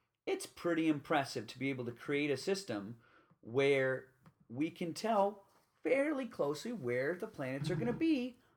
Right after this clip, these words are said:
most of the time. This was the problem. It only was there most of the time. And it didn't, it starts to not match up with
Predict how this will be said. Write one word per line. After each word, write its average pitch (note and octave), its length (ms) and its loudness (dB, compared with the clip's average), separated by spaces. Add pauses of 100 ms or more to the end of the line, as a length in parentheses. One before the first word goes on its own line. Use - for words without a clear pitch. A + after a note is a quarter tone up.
(100)
most C#3 520 4
of D3+ 100 -6
the D3 60 -6
time. A2+ 380 -4 (200)
This C3 340 2
was C#3+ 200 -4
the E3+ 100 0
problem. B2 880 -2 (580)
It B2+ 220 -6 (180)
only G#3+ 600 2
was G3 260 2
there D3 580 4 (220)
most C#3+ 600 4
of A#2+ 100 -2
the G#2 80 -4
time. G#2+ 360 -8 (120)
And C3+ 100 -6
it B2 240 -8
didn't, G3+ 380 2
it C3+ 100 -6
starts G3 420 0
to F#3+ 80 0
not D#3 360 -2
match D#3 300 -4
up C3+ 200 0
with C3+ 220 -2